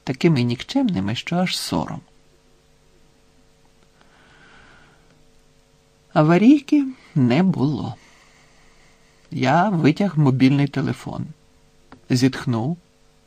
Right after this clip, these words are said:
аж потім подумав, а кого мені набирати?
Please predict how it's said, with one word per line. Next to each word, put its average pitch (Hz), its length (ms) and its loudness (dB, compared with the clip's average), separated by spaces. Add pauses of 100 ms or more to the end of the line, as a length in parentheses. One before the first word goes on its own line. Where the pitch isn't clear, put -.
(600)
аж 131 140 -4
потім 147 380 -2
подумав, 123 560 -2 (920)
а 127 60 -2
кого 127 360 0
мені 156 300 -2
набирати? 135 640 -6